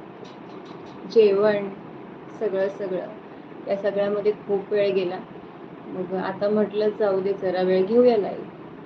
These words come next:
काही नक्की पण नव्हतं आज लाईव्हचं. वाटलेलं की नाही घेता येणार मला आज. "आरजे, काय म्हणालात?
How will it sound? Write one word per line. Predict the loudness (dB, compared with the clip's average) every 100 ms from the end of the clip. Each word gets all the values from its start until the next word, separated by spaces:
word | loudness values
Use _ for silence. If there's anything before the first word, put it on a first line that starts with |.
| -16 -16 -16 -14 -14 -14 -14 -14 -14 -14 -16 -16 -14 -14 -14 -16 -16 -16 -16 -16 -16 -16 -14 -4
काही | 6 8
नक्की | 8 2 4 4
पण | 6 6
नव्हतं | 4 2 2
आज | -2 0
लाईव्हचं. | 2 4 4 4
वाटलेलं | 6 6 4 4 4
की | 2
नाही | 0 0 4
घेता | 4 4 2
येणार | 0 0 -2
मला | -2 -2
आज. | -4 -6 -14 -16 -16 -16 -16 -16 -16 -16 -16 -16 -16 -16 -16 -16 -16 -18 -16 -16 -16 -16 -10 -6
"आरजे, | -4 -4 2 4 6 4 2 -2 -6 -10 -16 -16 -16 -8
काय | -4 -2
म्हणालात? | 0 0 0 -2 -2